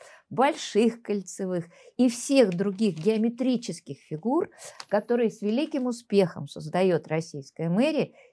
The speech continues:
И, кстати, я ей очень благодарна, потому что инфраструктура города поменялась очень мощно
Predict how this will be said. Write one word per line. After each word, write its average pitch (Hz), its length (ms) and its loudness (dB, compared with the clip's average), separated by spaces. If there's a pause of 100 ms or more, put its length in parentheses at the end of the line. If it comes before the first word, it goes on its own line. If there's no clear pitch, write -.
И, 226 80 4
кстати, 269 640 2
я 151 240 -4
ей - 120 -12
очень 277 400 4
благодарна, 202 720 2 (160)
потому 190 400 0
что - 320 -14 (240)
инфраструктура 226 1080 0
города 170 680 -8
поменялась 160 840 -8 (520)
очень 160 340 -4
мощно - 640 -4